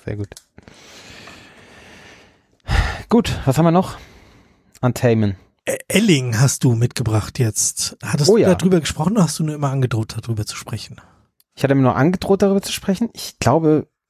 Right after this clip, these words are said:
Speaker 2: Nee, du hast
Speaker 1: wir
Speaker 2: schon
Speaker 1: haben
Speaker 2: einmal
Speaker 1: noch nicht
Speaker 2: drüber gesprochen. Ich weiß, dass ich
Speaker 1: Ja.
Speaker 2: schon während der Sendung nach Elling gesucht habe, um zu gucken, wann ihr mal darüber gesprochen habt.
Speaker 1: Ja, letzt-,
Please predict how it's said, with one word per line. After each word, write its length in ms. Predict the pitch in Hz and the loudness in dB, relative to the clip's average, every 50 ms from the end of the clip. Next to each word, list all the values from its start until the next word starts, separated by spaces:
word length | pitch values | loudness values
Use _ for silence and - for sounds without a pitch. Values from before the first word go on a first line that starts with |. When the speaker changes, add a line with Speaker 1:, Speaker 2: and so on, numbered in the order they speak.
| _ _ _ _ _ | _ _ _ _ _
Speaker 2:
Nee, 120 | - 127 120 | -4 -2 0
du 140 | 107 101 | 0 0
hast 80 | - - - | 0 0 0
Speaker 1:
wir 60 | 123 | 2
Speaker 2:
schon 20 | 107 | 2
Speaker 1:
haben 80 | - | 2
Speaker 2:
einmal 120 | 170 - - | 4 4 4
Speaker 1:
noch 40 | 170 | 2
nicht 40 | 113 | 2
Speaker 2:
drüber 80 | 107 107 | 0 -2
gesprochen. 420 | 101 - - - - - - - - _ _ - - - - - | -4 -6 -10 -12 -14 -16 -16 -20 -20 _ _ -20 -20 -20 -20 -16
Ich 160 | - - - | -10 -4 -2
weiß, 160 | 135 147 139 - | 0 0 0 0
dass 120 | 139 - | 0 0
ich 60 | - | 2
Speaker 1:
Ja. 40 | 175 | 2
Speaker 2:
schon 120 | 131 123 117 | 2 2 2
während 200 | 127 127 135 131 | 2 2 2 2
der 80 | 127 | 2
Sendung 420 | 117 131 131 139 135 123 123 120 - - | 2 2 2 2 2 0 0 -4 -6 -8
nach 140 | 120 - - | -8 -8 -6
Elling 280 | - 135 131 131 127 | -4 0 0 2 2
gesucht 320 | 123 120 117 135 139 - - | 2 2 2 0 0 0 0
habe, 140 | 127 113 113 | 0 0 -2
um 80 | 117 - | -4 -8
zu 120 | - - | -8 -6
gucken, 320 | - - 147 - 127 120 - - - - - - - - - _ _ | -4 -6 -4 -4 -4 -6 -6 -8 -16 -20 -20 -20 -20 -20 -20 _ _
wann 160 | - 123 135 | -2 0 2
ihr 100 | 131 127 | 2 2
mal 100 | 120 123 117 | 2 4 4
darüber 240 | 120 113 117 113 110 | 4 2 2 2 2
gesprochen 480 | 104 - - - 135 - - 117 101 | 0 -2 -4 -6 -6 -6 -6 -6 -8
habt. 280 | - - - - - - - _ _ _ _ _ _ _ _ _ _ _ _ _ _ _ - | -8 -10 -12 -12 -12 -12 -14 _ _ _ _ _ _ _ _ _ _ _ _ _ _ _ 0
Speaker 1:
Ja, 80 | 131 127 | 2 2
letzt-, 320 | 131 151 - - - - | 2 2 0 -6 -12 -16